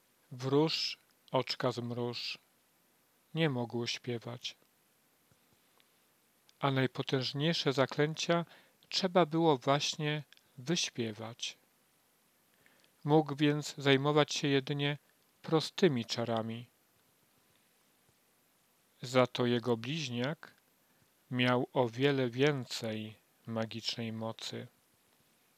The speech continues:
bo mógł wyśpiewać nawet najsilniejsze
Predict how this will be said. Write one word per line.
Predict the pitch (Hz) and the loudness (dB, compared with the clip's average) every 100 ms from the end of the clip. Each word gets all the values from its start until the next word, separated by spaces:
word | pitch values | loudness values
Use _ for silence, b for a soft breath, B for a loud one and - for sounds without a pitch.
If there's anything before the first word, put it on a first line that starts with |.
| _ _ _ _ _ _ _ _ _ _ - | _ _ _ _ _ _ _ _ _ _ -8
bo | 127 123 | 0 2
mógł | 123 131 131 131 127 - _ _ _ _ _ 139 | 2 0 2 2 2 -4 _ _ _ _ _ -2
wyśpiewać | 131 - - 147 143 143 - - - | -2 -2 2 2 4 0 0 -8 -4
nawet | 143 135 139 - _ - | 0 2 2 -2 _ -8
najsilniejsze | 135 139 135 - 139 131 139 180 175 - 170 160 | 0 0 2 -2 -2 -4 -2 -2 -2 -2 -2 -4